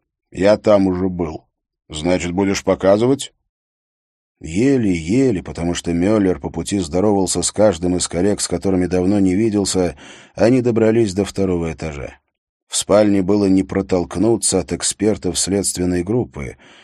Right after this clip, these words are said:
То и дело вспыхивали блицы фотоаппаратов. На кровати лежал кусок черного пластика с нанесенным на него белым контуром.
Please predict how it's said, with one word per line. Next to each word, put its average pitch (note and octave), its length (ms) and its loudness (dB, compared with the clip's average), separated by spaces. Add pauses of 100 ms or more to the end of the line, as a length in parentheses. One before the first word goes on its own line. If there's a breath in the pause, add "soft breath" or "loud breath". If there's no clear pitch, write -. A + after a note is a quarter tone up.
(240 soft breath)
То F#2 80 0
и E2+ 120 0
дело F2 260 -2
вспыхивали E2+ 500 -4
блицы E2+ 380 -4
фотоаппаратов. E2 1080 -6 (400)
На F2+ 140 -4
кровати C#3+ 440 2
лежал C3 360 0
кусок A#2 400 -2
черного G2+ 460 0
пластика A2 640 -2
с - 100 -2
нанесенным G2 720 0
на F#2+ 80 2
него F#2 300 -2
белым E2 440 -4
контуром. B1+ 680 -14